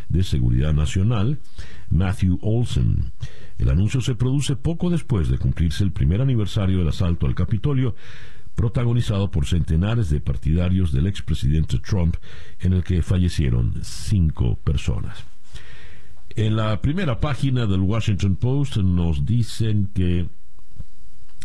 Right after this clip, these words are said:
eh, la expansión del, el covid diecinueve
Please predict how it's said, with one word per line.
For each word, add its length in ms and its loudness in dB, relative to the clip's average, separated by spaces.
eh, 500 2
la 340 2
expansión 1040 2
del, 960 0
el 240 2
covid 380 2
diecinueve 1000 2